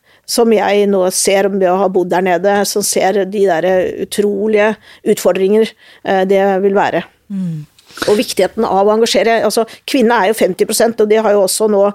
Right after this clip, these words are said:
Speaker 1: det er noen av disse, det er Women of the Sun prøver å, å bevisstgjøre, utdanne, eh, palestinske kvinner, sånn at de skjønner at de, man må altså jobbe også innifra, eh, for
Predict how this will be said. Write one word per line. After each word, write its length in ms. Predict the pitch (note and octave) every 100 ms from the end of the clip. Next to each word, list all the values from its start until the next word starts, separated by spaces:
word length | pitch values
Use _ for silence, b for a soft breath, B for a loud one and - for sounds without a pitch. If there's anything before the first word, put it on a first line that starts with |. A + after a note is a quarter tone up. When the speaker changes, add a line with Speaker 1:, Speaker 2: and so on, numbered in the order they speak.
| B B B
Speaker 1:
det 160 | A3
er 80 | A3+
noen 240 | G#3+ G#3 -
av 120 | G#3+
disse, 240 | G3+ - G3+ G3
det 80 | F#3+
er 80 | G3
Women 220 | F#3 F#3
of 80 | G3+
the 60 | G#3+
Sun 300 | G#3+ A3 G#3+ B B _ -
prøver 360 | B3+ G3 E3 G3+
å, 60 | - G3
å 40 |
bevisstgjøre, 800 | G#3 G3 G3+ - G#3 G3 G3 A#3 C4 b b G#3+
utdanne, 720 | G3 - G3 G3+ G#3 A#3+ A3+ b b -
eh, 420 | G#3+ G3+ G#3 G#3 G3+
palestinske 480 | A#3+ A#3 G#3+ - A3+
kvinner, 380 | C4+ G#3 B3 D#4+
sånn 220 | - G3
at 80 | G3+
de 80 | A#3
skjønner 500 | - - F#3+ G3 A3 G3
at 140 | A3 G3+
de, 180 | A3 A3 B B
man 120 | A3 G3
må 260 | G3+ G#3+
altså 240 | F#3+ - G#3+
jobbe 320 | G#3+ G3 G3
også 240 | F#3 G#3+ -
innifra, 600 | A#3 G3 D#3+ - G#3 A3 - B B B
eh, 300 | G#3 G3 G3+
for 160 | -